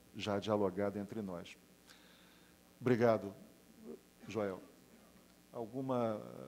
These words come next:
podemos, então, passar para as duas comunicações especiais. Nós temos uma informação da Comissão Eleitoral Nacional, como já falamos aqui no início, e temos uma informação sobre o encontro, é, Calconfia,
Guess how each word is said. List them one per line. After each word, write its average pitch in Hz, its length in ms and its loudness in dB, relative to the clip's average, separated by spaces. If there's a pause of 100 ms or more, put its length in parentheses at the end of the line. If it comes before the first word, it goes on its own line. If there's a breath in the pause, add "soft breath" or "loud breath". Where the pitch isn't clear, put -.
(140)
podemos, 139 380 4
então, - 240 4
passar 123 380 2
para 123 100 -2
as 110 80 2
duas 117 240 2
comunicações 110 640 0
especiais. 120 640 2
Nós 117 200 0
temos 131 360 -2
uma 127 260 -2
informação 117 680 -6 (260 loud breath)
da 117 140 -4
Comissão 117 480 2
Eleitoral 107 480 6
Nacional, 127 560 4
como 120 220 -2
já 104 120 -2
falamos 104 400 0
aqui 104 220 -2
no 104 100 -2
início, 127 460 -2 (680 loud breath)
e 120 320 4 (120)
temos 127 320 4
uma 131 100 2
informação 123 720 0
sobre 123 380 -4
o 117 280 0
encontro, 117 680 -4 (500 loud breath)
é, 107 200 -4 (100)
Calconfia, 117 800 6